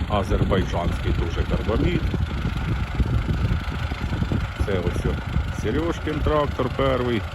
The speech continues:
кента з балочним мостом. Другий ось Васильовича,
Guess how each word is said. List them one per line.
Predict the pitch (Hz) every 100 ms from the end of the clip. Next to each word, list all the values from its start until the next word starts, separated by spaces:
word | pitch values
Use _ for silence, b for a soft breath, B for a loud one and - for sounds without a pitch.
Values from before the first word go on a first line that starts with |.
| - -
кента | 113 113 117 113 - -
з | 107
балочним | 110 101 98 101 95
мостом. | 95 - 110 98 92 - - - - - - - - - - - - - - - - - - - - - - - - -
Другий | - - 113 92 87
ось | 87 -
Васильовича, | 127 175 180 160 143 127 135